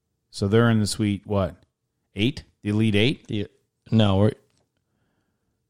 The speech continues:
Speaker 2: we shouldn't be in the Elite Eight just yet. We're filling the Sweet sixteen in right now.
Speaker 1: Okay. So Sweet sixteen.
Speaker 2: Mm-hmm.
Speaker 1: Arkan-, Arkansas?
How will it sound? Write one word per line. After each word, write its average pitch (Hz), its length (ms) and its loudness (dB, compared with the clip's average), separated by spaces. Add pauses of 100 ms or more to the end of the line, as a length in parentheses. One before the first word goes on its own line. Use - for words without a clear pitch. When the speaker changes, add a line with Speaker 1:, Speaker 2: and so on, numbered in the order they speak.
(720)
Speaker 2:
we 117 100 -2
shouldn't 127 260 2
be 104 120 0
in 101 80 -2
the 101 80 0
Elite 98 240 2
Eight 101 180 2
just - 260 -4
yet. 98 240 2
We're 101 120 0
filling 104 300 2
the 92 60 -2
Sweet - 260 0
sixteen 98 440 0
in 87 140 -2
right 85 140 -6
now. 85 200 -6 (120)
Speaker 1:
Okay. 90 340 -6 (540)
So 95 180 -6
Sweet 95 280 -6
sixteen. - 500 -12 (180)
Speaker 2:
Mm-hmm. 98 280 -2 (680)
Speaker 1:
Arkan-, 113 480 0
Arkansas? 131 920 0